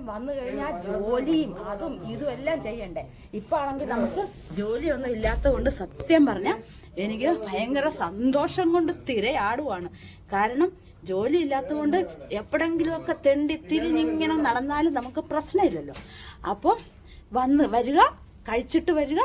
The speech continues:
കിടക്കുക, വീഡിയോ എഡിറ്റ് ചെയ്യുക. ഇനി എല്ലാവരുടെയും വീഡിയോ ഒക്കെ കാണാനുണ്ട് കേട്ടോ. ഞാൻ സമയമൊക്കെ അനുസരിച്ച് എല്ലാം കണ്ടു തീർത്തോളാം. ഉം,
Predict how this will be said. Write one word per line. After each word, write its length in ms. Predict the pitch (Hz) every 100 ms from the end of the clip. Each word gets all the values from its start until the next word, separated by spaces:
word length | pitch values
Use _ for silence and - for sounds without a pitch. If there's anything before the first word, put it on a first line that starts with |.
| 539 -
കിടക്കുക, 440 | 196 190 - 196 175 - -
വീഡിയോ 300 | 220 240 269 262
എഡിറ്റ് 280 | 196 - 233
ചെയ്യുക. 180 | 202 233 - - - 208
ഇനി 100 | 277 214
എല്ലാവരുടെയും 560 | 262 339 294 294 277 247
വീഡിയോ 220 | 254 302 262
ഒക്കെ 160 | 285 285
കാണാനുണ്ട് 460 | 214 226 277 220 196 220
കേട്ടോ. 200 | - 196 - - 190
ഞാൻ 120 | 220 220
സമയമൊക്കെ 520 | 202 226 240 233 302 220
അനുസരിച്ച് 380 | - 220 - 220
എല്ലാം 520 | 180 233 269 311 349 330
കണ്ടു 180 | 247 226 214
തീർത്തോളാം. 460 | 190 - 202 262 403 - - - - - -
ഉം, 100 | 165